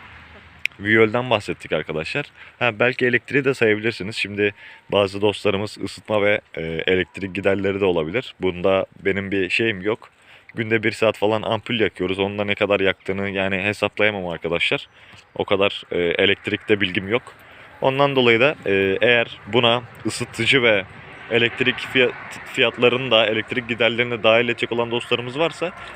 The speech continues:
kendi yaptığı şeylere bunları da dahil ederse tamamen giderlerini oluştururlar arkadaşlar. Benim bu söylediğim şeylerde, e, biz aşağı yukarı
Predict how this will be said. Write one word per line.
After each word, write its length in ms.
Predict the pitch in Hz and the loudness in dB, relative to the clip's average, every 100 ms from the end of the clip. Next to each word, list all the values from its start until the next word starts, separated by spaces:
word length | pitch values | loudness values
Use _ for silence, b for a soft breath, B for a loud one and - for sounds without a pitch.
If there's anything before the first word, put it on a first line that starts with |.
| B | B
kendi 300 | - 131 135 | 0 0 2
yaptığı 460 | 143 139 - 117 107 | 4 4 4 2 4
şeylere 480 | - 135 123 110 104 | 4 2 2 0 -2
bunları 300 | 123 127 131 | -4 -4 -4
da 100 | 110 | 0
dahil 280 | 117 120 117 | 4 4 4
ederse 520 | 123 160 156 151 175 - B B - | 0 -2 0 0 0 -4 B B -2
tamamen 440 | 156 156 131 135 165 - - - - | 0 2 0 -2 -6 -14 -18 -14 -2
giderlerini 500 | 147 135 113 110 131 | 2 4 4 0 0
oluştururlar 540 | 147 135 - 131 123 | -2 -2 -4 -2 2
arkadaşlar. 580 | 98 87 90 92 - 170 151 151 151 147 151 | 2 0 -4 -6 -6 -8 -10 -16 -16 -10 -2
Benim 260 | 151 165 160 | -2 0 0
bu 240 | 165 165 - - | 0 -2 -8 -14
söylediğim 480 | - 165 156 151 160 | -2 4 6 6 4
şeylerde, 580 | 156 165 127 110 139 160 - - | 2 4 4 2 0 -2 -6 -2
e, 380 | 98 98 95 | 0 2 0
biz 140 | 117 127 | -2 -4
aşağı 300 | 127 127 139 | 0 4 4
yukarı 400 | 131 127 123 | 4 4 4